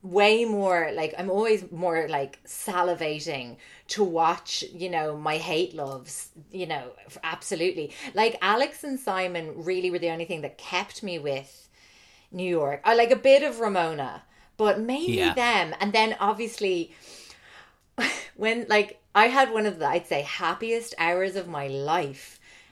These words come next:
Speaker 1: and I'm thirty-six, um, and I have three children, but, like, one of the <laughs> happiest, most fulfilling hours of my life was when Alex's nude shots came out on the show,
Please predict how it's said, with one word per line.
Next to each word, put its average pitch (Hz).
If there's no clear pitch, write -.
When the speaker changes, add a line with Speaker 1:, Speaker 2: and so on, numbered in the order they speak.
Speaker 1:
and 147
I'm 190
thirty-six, 180
um, 175
and 190
I 190
have 220
three 208
children, 170
but, 202
like, 185
one 208
of 247
the 277
<laughs> 277
happiest, 285
most 208
fulfilling 208
hours 180
of 156
my 165
life 151
was 147
when 165
Alex's 202
nude 180
shots 170
came 175
out 165
on 170
the 156
show, 170